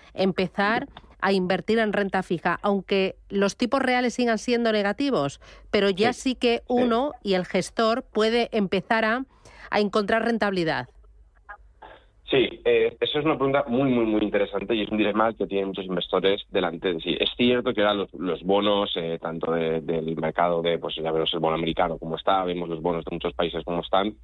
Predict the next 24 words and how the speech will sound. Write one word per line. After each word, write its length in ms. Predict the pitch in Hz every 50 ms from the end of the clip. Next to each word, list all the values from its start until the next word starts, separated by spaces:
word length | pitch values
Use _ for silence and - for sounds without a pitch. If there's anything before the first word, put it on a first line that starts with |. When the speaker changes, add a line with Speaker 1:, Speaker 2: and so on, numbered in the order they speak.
| - - - - -
Speaker 2:
eh, 180 | 98 95 92 90
y 100 | 92 95
evidentemente 460 | 90 87 82 85 85 90 90 87 85
esto 120 | - - 98
impacta 340 | 95 90 82 90 85 - 98
en 160 | 90 85 80
todo 160 | - 92 90
el 60 | 87
mercado 380 | 85 82 80 80 85 87 87 87
de 80 | 87 80
renta 260 | - 80 76 73 76
fija, 300 | - - 80 - - 80
¿no? 100 | 85 87
Ya 200 | 85 87 98 98
puedes 340 | 90 110 110 107 107 104 -
comprar 480 | - 101 98 92 101 104 101 90 87 -
y 120 | - 92 92
subirte 300 | 98 92 90 82 - 104
a 40 |
carteras 380 | - 98 92 - 104 95 95 95
de 60 | 98
bonos 280 | 95 98 95 101 107 -
con 160 | - 92 90
rentabilidades 840 | - 85 85 85 87 82 82 82 78 82 87 85 87 92 104 -